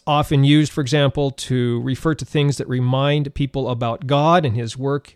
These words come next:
in the world. Um, so, so signs are like reminders to us. Uh, an example, like, uh, up in Genesis nine twelve, we're gonna see the rainbow. God sends this rainbow after the flood. And in Genesis nine twelve, God says that the rainbow is given as a sign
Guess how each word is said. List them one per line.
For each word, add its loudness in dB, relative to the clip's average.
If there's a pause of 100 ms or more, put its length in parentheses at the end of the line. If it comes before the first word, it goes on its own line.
(120)
in 0
the -2
world. 2
Um, -6 (100)
so, -10
so -6
signs 2
are 2
like 0
reminders 6
to -2
us. -14 (500)
Uh, -6
an 8
example, 6
like, 0
uh, 4
up 4
in 4
Genesis 4
nine 4
twelve, 2
we're 0
gonna 2
see 0
the 8
rainbow. 4 (800)
God 0
sends 6
this 0
rainbow 6
after 0
the 2
flood. 0
And 4
in 6
Genesis 4
nine 4
twelve, 4
God 0
says 0
that 0
the 0
rainbow 4
is 4
given 2
as 0
a 2
sign -2